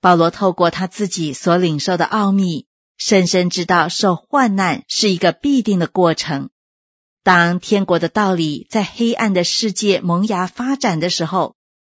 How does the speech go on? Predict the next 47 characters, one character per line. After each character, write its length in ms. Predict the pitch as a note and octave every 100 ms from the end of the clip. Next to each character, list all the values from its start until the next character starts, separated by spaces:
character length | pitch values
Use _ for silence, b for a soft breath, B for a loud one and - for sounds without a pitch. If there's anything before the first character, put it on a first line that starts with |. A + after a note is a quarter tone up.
| _
一 180 | G#3+ G#3+
定 220 | D#4 D#4
会 180 | C#4+ A3
受 300 | - A#3 F#3+
到 260 | F#3 E3 -
有 240 | G3+ E3+
意 340 | - G#3+ F#3 -
无 140 | F3+
意 200 | G3+ G#3+
的 260 | F#3+ D#3+ -
排 300 | - E3+ D#3+
斥 460 | F#3 - C4 A3 - _
或 160 | G#3+
者 140 | F#3+ D3+
敌 240 | - D3+
对。 360 | - C#4 G3+ - _ _ _ _ _ _ _ -
所 220 | - F#3
以 160 | E3+
帖 220 | D#3+ - D#3+
撒 180 | F3
罗 160 | E3+ D#3+
尼 120 | E3
迦 200 | D#3+ F3
前 400 | F3 - E3 D#3
书 240 | - G3+ F#3+
三 280 | F#3+ F#3+
章 260 | F#3+ G3+ G3+
三 260 | - A3 A3
节， 420 | F3 D3+ D#3 - _ _ _
保 180 | - F3+
罗 160 | E3 F3
对 240 | G#3+ G3+
正 320 | G3 - A#3+
在 180 | G#3+ F#3+
遭 320 | F3 B3 B3
受 280 | B3 - A#3
逼 280 | - B3+ C4
迫 320 | - - A#3+
的 220 | E3+ D3+ -
帖 180 | -
撒 200 | F3 G3+
罗 160 | F#3+ E3+
尼 120 | F3
迦 200 | F#3 G3+
信 280 | G3+ B3+ A#3
徒 200 | - D#3+
说 440 | - F#3 E3+ F3